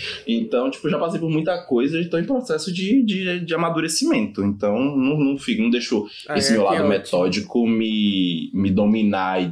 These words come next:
Speaker 1: e, sabe, me
Speaker 2: Dizem que quando a gente
Speaker 1: dirigir, não.
Speaker 2: envelhece,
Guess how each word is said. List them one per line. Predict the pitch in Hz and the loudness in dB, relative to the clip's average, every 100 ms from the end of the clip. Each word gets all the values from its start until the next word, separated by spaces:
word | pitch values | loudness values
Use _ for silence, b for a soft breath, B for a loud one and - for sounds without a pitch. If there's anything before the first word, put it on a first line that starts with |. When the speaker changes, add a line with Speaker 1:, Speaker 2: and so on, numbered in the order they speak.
| 82 | -4
Speaker 1:
e, | 85 | -4
sabe, | 80 98 - - - | -2 -2 0 -2 -2
me | 95 | 0
Speaker 2:
Dizem | 90 143 | 2 2
que | - 92 | 0 0
quando | 95 92 | 2 0
a | |
gente | - | -2
Speaker 1:
dirigir, | 165 - | -2 0
não. | 190 | 2
Speaker 2:
envelhece, | 185 180 180 208 | 0 -2 -4 -6